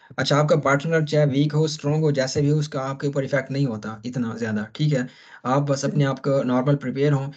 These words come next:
Speaker 1: अ, आपने ये नहीं सोचना कि मेरा पार्टनर, उसको कुछ नहीं आता तो वो मेरे साथ भी, मेरा भी जाएगा। तो एग्जामिनर, अ, देख
Speaker 2: नहीं,
Speaker 1: रहा होता है
Speaker 2: हो
Speaker 1: कि
Speaker 2: सकता है
Speaker 1: उसको
Speaker 2: वो कोई क्वेश्चन, मतलब, कर ही नहीं पा रहा, तो हम उसको आंसर क्या करेंगे?
Speaker 1: आपका फिर नंबर हो जाएगा, आपको पूरे नंबर मिल जाएंगे। उसने क्वेश्चन ही नहीं किया, नहीं कर पा रहा,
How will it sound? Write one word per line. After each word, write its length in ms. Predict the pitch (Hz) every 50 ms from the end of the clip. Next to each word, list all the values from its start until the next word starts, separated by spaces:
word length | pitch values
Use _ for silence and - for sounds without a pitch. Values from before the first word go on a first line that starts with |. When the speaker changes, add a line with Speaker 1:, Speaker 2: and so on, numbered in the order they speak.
| - - - - -
Speaker 1:
अ, 40 | 120
आपने 480 | 117 120 117 113 - 123 135 139 147 139
ये 100 | 139 143
नहीं 100 | 143 143
सोचना 320 | - 139 127 - 135 131
कि 120 | 127 135 127
मेरा 200 | 123 123 127 127
पार्टनर, 380 | - 120 117 117 117 131 127
उसको 260 | 123 117 - - 127 113
कुछ 200 | 120 117 - 135
नहीं 120 | 123 120
आता 240 | 113 107 117 117 117
तो 160 | 117 113 117
वो 120 | 117 113
मेरे 240 | 110 113 120 120 113
साथ 340 | 104 - 117 113 104 - -
भी, 500 | - - 123 247 247 - - 104 104 104
मेरा 280 | - 120 120 120 123 120
भी 100 | 127 123
जाएगा। 380 | 120 110 110 110 123 143 147 - - - - - _ -
तो 80 | 131 123
एग्जामिनर, 520 | 120 117 131 135 139 139 139 135 - 120
अ, 120 | 123 120
देख 180 | 117 117 127 143
Speaker 2:
नहीं, 120 | 151 131
Speaker 1:
रहा 80 | 127 120
होता 200 | 120 117 117 123
है 180 | 131 147 147 -
Speaker 2:
हो 140 | 247 240 226
Speaker 1:
कि 60 | 240
Speaker 2:
सकता 120 | - 262
है 100 | 254 247
Speaker 1:
उसको 300 | 233 214 208 277 - 277
Speaker 2:
वो 120 | 277 277 262
कोई 200 | 269 269 262 254
क्वेश्चन, 420 | - 247 226 - _ - 254 247 _ _ _ _ _ _ _ - 240 214 - 220
मतलब, 260 | 233 226 240 233 220
कर 240 | 240 220 208 202 196
ही 60 | 214
नहीं 100 | 220 233
पा 160 | 226 233 220
रहा, 120 | 214 220 220
तो 80 | 277
हम 160 | 247 240 214
उसको 220 | 214 226 - - 220
आंसर 320 | 214 196 185 - - 254
क्या 140 | - 247 226
करेंगे? 320 | 226 214 196 190 190 202 190 _ _ _ _ _ _ _ _ _ _ _ _ _ _ _ _ _ _ _ _ _ _ _ _ _ _ - -
Speaker 1:
आपका 260 | 120 123 - - 143
फिर 200 | 139 - 160 147
नंबर 300 | 147 139 139 143 151 156
हो 100 | 156 156
जाएगा, 220 | 147 147 143 139 131
आपको 180 | 135 143 143
पूरे 200 | - 147 147 151
नंबर 200 | 151 147 147 139
मिल 180 | 135 135 143 151
जाएंगे। 240 | 143 135 135 131 127
उसने 240 | 127 - - 139 123
क्वेश्चन 320 | 120 120 120 - 139 143
ही 40 | 143
नहीं 100 | 143 139
किया, 260 | - 131 123 123 123
नहीं 160 | 123 127 123
कर 160 | 123 120 113
पा 180 | 107 110 110 110
रहा, 160 | 113 113 113